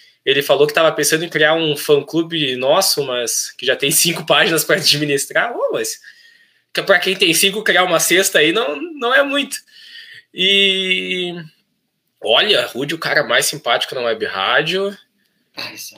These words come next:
Speaker 1: O, o boa noite pro, ali pro Red Bushcraft. Alguém sabe quem é o Red Bushcraft? Pra ajudar aí, dar o nome do. Ele participa bastante com nós aqui também.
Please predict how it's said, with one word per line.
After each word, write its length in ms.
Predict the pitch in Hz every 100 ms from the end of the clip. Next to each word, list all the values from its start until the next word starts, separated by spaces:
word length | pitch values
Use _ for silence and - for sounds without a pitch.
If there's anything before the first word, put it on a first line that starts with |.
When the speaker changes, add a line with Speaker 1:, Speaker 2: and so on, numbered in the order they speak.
| -
Speaker 1:
O, 220 | 131 135
o 60 | 131
boa 200 | 165 156
noite 300 | 165 185 -
pro, 240 | 160 151 156 - - -
ali 200 | 151 165
pro 140 | 160
Red 320 | 180 175 180 151 127 120
Bushcraft. 500 | 170 - - 208 -
Alguém 220 | - 339
sabe 420 | - 226 370 320
quem 260 | - 226 208
é 120 | 262
o 300 | 240 170 147
Red 220 | 160 175
Bushcraft? 720 | 156 165 - 160 190 - - - _ _ _ _ _ _
Pra 120 | - 139
ajudar 260 | 139 151
aí, 280 | 160 175 165
dar 200 | 151 147
o 100 | 147
nome 300 | 143 165 165
do. 220 | 135 117 - _ _ _ _ _ _ _ _ _
Ele 200 | 143 151
participa 380 | 151 147 - 170
bastante 380 | 156 175 170
com 80 | -
nós 220 | 151 156
aqui 220 | 147 - 143
também. 480 | 131 127 156 190